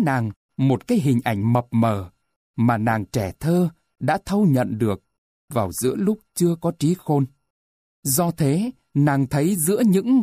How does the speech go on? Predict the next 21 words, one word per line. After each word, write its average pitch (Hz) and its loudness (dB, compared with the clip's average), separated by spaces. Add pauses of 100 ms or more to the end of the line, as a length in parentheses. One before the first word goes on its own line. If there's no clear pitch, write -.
cách 269 0
cư 240 2
xử 113 0 (280)
giữa 135 -2
cô 214 0
nàng 117 -2 (100)
đối 139 0
với 226 0
mẹ 120 2
nàng 101 -4 (440)
hình 175 2
như 233 4
là 139 2
giả 127 -2
dối, 160 0 (540)
và 175 -2
như 226 2
vậy 170 -2 (360)
là 127 -2
rất 220 -4
phải. 95 -6